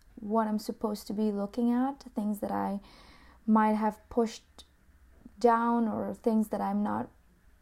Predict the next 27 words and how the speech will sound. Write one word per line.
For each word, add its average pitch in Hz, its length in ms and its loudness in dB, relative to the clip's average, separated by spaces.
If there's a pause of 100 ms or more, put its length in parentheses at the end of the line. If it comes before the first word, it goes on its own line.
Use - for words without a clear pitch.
(300)
you 240 100 6
know, 220 320 0 (640)
willing 247 760 8 (180)
to - 140 4
look 233 260 2
at - 480 2 (160)
because 220 400 0
my 214 240 2
ego 226 400 2
is 214 160 0
too 254 120 2
much 220 220 0
in 220 120 2
the 202 80 -2
way, 202 420 -2
but 214 140 0
I 202 80 2
do 202 260 2
want 247 280 2
to 220 80 -2
look 190 260 -2
at 190 160 -2
it, 202 160 -4
otherwise 185 360 -2
I - 100 -4
wouldn't 185 360 -4
do 180 320 -4